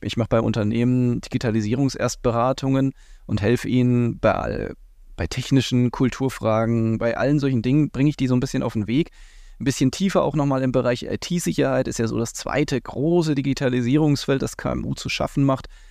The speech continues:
Und da gilt ja eigentlich das Gleiche, ne? Da muss man eigentlich eine Risikoanalyse machen,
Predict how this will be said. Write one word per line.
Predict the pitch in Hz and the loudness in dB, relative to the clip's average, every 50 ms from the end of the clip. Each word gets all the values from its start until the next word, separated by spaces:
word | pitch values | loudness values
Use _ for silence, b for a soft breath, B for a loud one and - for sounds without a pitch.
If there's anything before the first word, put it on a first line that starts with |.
| - - | -20 -8
Und | - - 123 | -4 -2 0
da | 131 | 2
gilt | - 143 131 | 2 2 2
ja | 175 135 104 | 4 4 4
eigentlich | 135 143 135 | 2 2 0
das | - 123 - - | -2 -4 -8 -4
Gleiche, | - 113 123 139 139 - 101 | -2 0 0 0 0 0 -2
ne? | 104 104 117 | -2 0 0
Da | 131 120 | 2 2
muss | 120 123 - | 2 0 0
man | - 139 131 127 - | 0 0 0 0 0
eigentlich | - 143 175 160 143 | 0 0 0 0 0
eine | 131 | 0
Risikoanalyse | 135 185 190 196 170 - 170 160 147 143 143 151 147 143 139 | 0 0 0 -2 -2 -2 0 0 2 2 2 2 0 0 2
machen, | 147 151 151 - 151 147 | 2 2 0 0 -2 -4